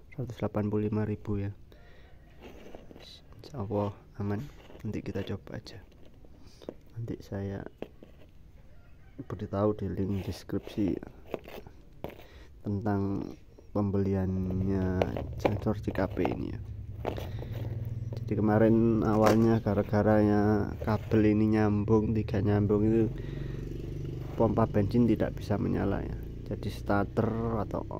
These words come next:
starter on, starter tidak bisa menyala, dan apa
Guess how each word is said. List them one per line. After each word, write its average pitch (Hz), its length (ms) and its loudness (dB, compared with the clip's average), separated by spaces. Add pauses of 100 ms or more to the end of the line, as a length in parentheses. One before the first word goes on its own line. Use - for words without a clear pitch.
(880)
starter 110 800 -2 (400)
on, 110 240 2
starter 120 560 -2
tidak 104 400 -4
bisa 101 320 -8
menyala, 98 480 -2
dan 104 320 -2 (1500)
apa 107 160 -2